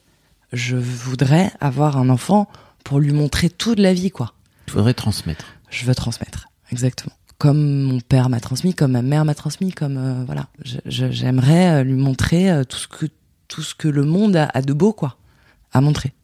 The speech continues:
Speaker 2: Et en fait, le, la possibilité, cette ouverture du mariage pour tous, là,
Speaker 1: Mm.
Speaker 2: ça te fait dire, ok, donc c'est potentiellement un, un truc possible aujourd'hui.
Speaker 1: C'est ça.
Speaker 2: Et t'es pas obligé de porter cet enfant ?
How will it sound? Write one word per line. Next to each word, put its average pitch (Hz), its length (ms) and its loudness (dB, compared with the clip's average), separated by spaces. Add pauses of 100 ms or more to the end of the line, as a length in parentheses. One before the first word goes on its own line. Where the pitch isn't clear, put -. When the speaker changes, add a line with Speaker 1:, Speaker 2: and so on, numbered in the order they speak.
(440)
Speaker 2:
Et 110 60 2
en 98 40 4
fait, 110 220 0
le, 95 400 0 (160)
la 98 80 0
possibilité, 107 600 0
cette - 200 -2
ouverture 104 400 2
du 101 80 0
mariage 90 340 0
pour 95 160 -4
tous, 143 260 -2
là, 113 200 -2 (260)
Speaker 1:
Mm. 127 60 -8 (1160)
Speaker 2:
ça - 180 -2
te 92 500 0
fait - 240 0
dire, 117 460 0 (120)
ok, 120 180 0
donc 123 180 0 (280)
c'est - 140 -4
potentiellement 104 680 2
un, - 120 -4
un 98 100 -2
truc - 200 -2
possible 113 440 -2
aujourd'hui. 98 440 -2 (1160)
Speaker 1:
C'est 139 140 2
ça. 127 160 0 (160)
Speaker 2:
Et 101 160 4
t'es - 140 -4
pas 127 360 2 (600)
obligé 107 400 2
de 131 100 0
porter - 320 -6
cet 107 200 -6
enfant ? 117 280 -4